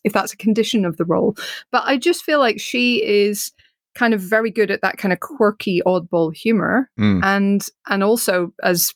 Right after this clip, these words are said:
Speaker 1: you know, Ted Lasso has shown, basically good at all humor. And I feel like she'd be a really interesting fit for that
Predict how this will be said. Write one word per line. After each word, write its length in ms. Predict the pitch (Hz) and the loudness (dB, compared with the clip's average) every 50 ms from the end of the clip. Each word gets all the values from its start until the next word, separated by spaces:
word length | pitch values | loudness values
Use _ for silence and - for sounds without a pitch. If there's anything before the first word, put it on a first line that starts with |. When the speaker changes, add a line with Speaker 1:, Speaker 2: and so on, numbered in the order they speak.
| _ | _
Speaker 1:
you 80 | - 196 | 0 0
know, 80 | 180 170 | 2 2
Ted 200 | - - 190 175 | 0 0 0 2
Lasso 320 | 165 165 170 - 180 175 170 | 2 0 0 0 0 0 0
has 80 | 175 - | 0 0
shown, 380 | - 175 165 165 170 165 - - - | 0 0 0 2 0 0 -2 -2 -2
basically 300 | 170 165 - - 185 175 | -2 -2 -2 -2 -2 0
good 120 | 165 156 160 | 0 0 -2
at 80 | - - | 0 0
all 180 | - 220 269 269 | 2 2 2 0
humor. 360 | 247 - 180 175 175 196 202 - - - - _ - | -2 -4 -4 -2 -2 -2 -4 -4 -8 -14 -10 _ -2
And 160 | 208 214 202 | -2 0 0
I 60 | 202 | 0
feel 180 | 208 - 226 214 | 0 0 0 0
like 160 | 190 190 - | 0 0 -4
she'd 220 | - - 214 190 | -6 -8 -4 0
be 100 | - 185 | 2 2
a 60 | 180 | 2
really 180 | 180 180 175 175 | 2 2 0 0
interesting 340 | 175 175 - 180 - 190 170 | -2 -2 -2 -4 -2 -2 -2
fit 180 | - 185 - | -2 -4 -4
for 80 | - 185 | -4 -4
that 220 | 170 165 170 - | -2 -2 -2 -4